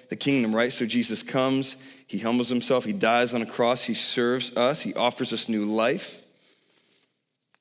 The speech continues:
And then he tells that we're gonna be his ambassadors for his name's sake, working to establish and to multiply his kingdom on earth. And this is obviously, uh, this is great news, as we all know.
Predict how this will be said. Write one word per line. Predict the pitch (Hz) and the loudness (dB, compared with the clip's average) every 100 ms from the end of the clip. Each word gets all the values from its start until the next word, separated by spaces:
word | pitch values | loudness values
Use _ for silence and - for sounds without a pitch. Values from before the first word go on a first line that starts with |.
| _ - | _ -6
And | 123 143 | 0 2
then | |
he | 139 | 4
tells | 165 151 147 | 4 4 4
that | 139 | 4
we're | 143 | 4
gonna | 147 | 2
be | 135 143 | 4 2
his | 135 135 123 - - - | 4 2 2 -4 -12 -4
ambassadors | 123 123 120 139 156 - 143 131 | 0 2 6 6 4 0 -2 0
for | 135 | 0
his | 120 143 131 | 0 0 0
name's | 131 120 - | 0 0 0
sake, | 113 107 - - - - | -2 -2 -6 -18 -16 0
working | 139 147 147 | 2 2 0
to | - | 0
establish | 127 - 131 127 120 117 | 0 2 4 4 2 -2
and | 113 | -4
to | 107 | -2
multiply | 113 113 113 110 107 104 104 - - - | -2 -2 -4 -2 -2 -2 -6 -14 -20 -6
his | 110 | -4
kingdom | - 131 123 113 | 0 2 2 2
on | 110 | 0
earth. | 113 110 | 0 0
And | 110 | -2
this | 120 | -2
is | 127 - | -2 0
obviously, | 120 123 117 113 107 107 - - - | 2 2 0 0 -2 -6 -12 -20 -6
uh, | 113 104 | -2 0
this | 110 - | 0 -2
is | 120 | -4
great | 101 - 95 110 120 123 - - - | -6 -12 -6 0 2 2 -4 -14 -4
news, | 110 110 101 101 | 0 0 -2 -6
as | 98 | -6
we | 104 104 | -2 -2
all | 101 | 0
know. | 107 104 | -2 -6